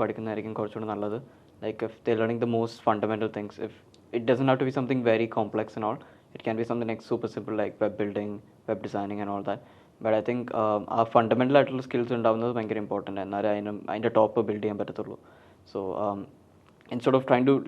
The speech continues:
learn all the new things, I think, uh, ബേസിക് ആയിട്ടുള്ള കാര്യങ്ങൾ പഠിക്കുന്നത് very important ആണ്. So, അത് നോക്കി വെക്കുന്നതായിരിക്കും എപ്പോഴും, I think, safe.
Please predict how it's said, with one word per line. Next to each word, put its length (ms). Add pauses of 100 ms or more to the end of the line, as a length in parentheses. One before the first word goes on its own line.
learn 180 (220)
all 180
the 140
new 100 (100)
things, 240
I 80
think, 140 (180)
uh, 120 (220)
ബേസിക് 320
ആയിട്ടുള്ള 220
കാര്യങ്ങൾ 320
പഠിക്കുന്നത് 360
very 180
important 400
ആണ്. 80 (400)
So, 80 (280)
അത് 120 (140)
നോക്കി 240
വെക്കുന്നതായിരിക്കും 500 (220)
എപ്പോഴും, 260 (280)
I 80
think, 120 (160)
safe. 180